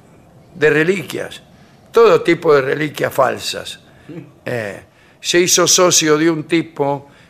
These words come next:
que se llamaba Salim Al-Qari, que era artesano y escultor. Y junto a Al-Qari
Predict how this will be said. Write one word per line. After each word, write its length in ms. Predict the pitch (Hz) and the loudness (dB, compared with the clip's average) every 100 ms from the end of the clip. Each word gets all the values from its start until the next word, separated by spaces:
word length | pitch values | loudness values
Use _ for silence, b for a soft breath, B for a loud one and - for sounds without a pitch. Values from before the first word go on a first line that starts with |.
| b | b
que 100 | 135 | -6
se 140 | 120 | -4
llamaba 640 | 127 135 151 156 147 - - | -2 0 4 4 2 0 -10
Salim 540 | - 135 135 156 160 160 | -4 0 2 2 0 -4
Al-Qari, 800 | - 143 139 165 147 127 135 185 - b b b b b b _ | -2 -2 0 0 2 0 -6 -12 -18 b b b b b b _
que 160 | 143 151 | 2 4
era 140 | 143 | 4
artesano 680 | 135 127 147 - 185 185 170 | 2 -2 -2 2 4 4 2
y 40 | |
escultor. 680 | 143 - 135 110 - - 71 - _ _ _ _ b b b b | -2 -4 -14 -14 -14 -14 -14 -20 _ _ _ _ b b b b
Y 80 | - | -18
junto 760 | 113 151 160 156 165 151 139 - | -8 -4 -4 0 2 2 0 -8
a 380 | - 135 127 - - | -4 -2 -2 -6 0
Al-Qari 880 | 170 185 175 165 151 147 151 156 | 2 2 0 2 4 2 -2 -8